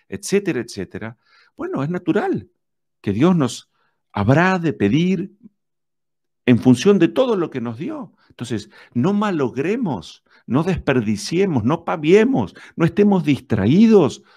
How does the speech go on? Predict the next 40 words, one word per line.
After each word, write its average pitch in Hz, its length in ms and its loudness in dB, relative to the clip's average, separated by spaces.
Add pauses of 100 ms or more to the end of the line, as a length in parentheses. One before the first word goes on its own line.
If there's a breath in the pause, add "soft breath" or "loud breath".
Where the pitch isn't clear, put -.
(100)
dormidos, 208 1000 -2 (600)
¿eh? 113 240 -16 (340)
Hoy 208 320 -2
es 165 140 -4
el 131 100 -4
día 123 220 -2
para 98 200 -6
reaccionar, 92 760 -10 (540)
que 190 100 -10
siempre 226 380 -2
va 190 100 -2
a - 20 -2
ir 196 100 -2
en 180 120 0
función 139 420 -2
de 160 100 -2
lo 135 120 -2
mismo, 135 380 -2
¿no? 135 180 -2 (260 soft breath)
Pablo, 190 440 0 (260 soft breath)
cuando 110 240 2
les 101 220 0
escribe 151 380 0
a 110 40 2
estos - 180 -10
cristianos, 92 720 -6 (260 soft breath)
hoy 123 280 -2 (300 soft breath)
uno 117 200 -2
podría 107 240 0
decir, 107 220 0
eh, 113 140 -2 (160)
Pablo 180 200 -4
es 151 60 -6
como 101 300 -6
que 87 240 -8 (140)
saca - 400 -12
chapa, 101 480 -6 (180)
está 101 220 -8
orgulloso, 120 880 0 (180)
¿eh? 98 240 -4